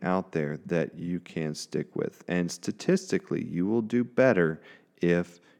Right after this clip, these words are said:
you work out at home, which does not feel like a thing. Like,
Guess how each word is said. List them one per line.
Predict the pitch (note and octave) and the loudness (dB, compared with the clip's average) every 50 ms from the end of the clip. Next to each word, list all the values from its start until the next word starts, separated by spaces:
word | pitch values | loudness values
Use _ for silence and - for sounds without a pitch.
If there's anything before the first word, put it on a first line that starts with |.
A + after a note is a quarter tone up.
| _ - | _ -2
you | G2 F2+ | 0 0
work | E2 D#2 D2+ - - | 2 0 -2 -2 -2
out | D#2 D2+ D2+ | -4 -4 -2
at | - - - | -4 -8 -10
home, | - - E2 C#2 - - - - - - _ _ _ _ _ _ _ | -6 -6 -4 -4 -4 -6 -12 -14 -20 -20 _ _ _ _ _ _ _
which | - F#2 F#2+ F2 - - - | 0 0 0 0 0 0 2
does | G#2+ G2 F#2+ - - | 2 2 2 2 -2
not | E2 E2 E2 E2 E2 - - _ _ _ _ _ _ _ | -2 -2 0 -2 -2 -6 -10 _ _ _ _ _ _ _
feel | - D#2 D2+ D2 C#2+ C#2 C#2 D#2 - - _ _ _ _ _ _ _ _ _ _ - - | -2 -2 0 0 -2 -4 -6 -8 -12 -20 _ _ _ _ _ _ _ _ _ _ -18 -14
like | - D2+ C#2+ C2 A#1 - _ _ _ _ _ _ _ _ - | -10 -8 -8 -8 -8 -12 _ _ _ _ _ _ _ _ -14
a | - | -12
thing. | - - E2 C#2+ - - - - | -8 -6 -6 -6 -6 -8 -12 -10
Like, | C#2+ C#2+ D2 | -8 -8 -8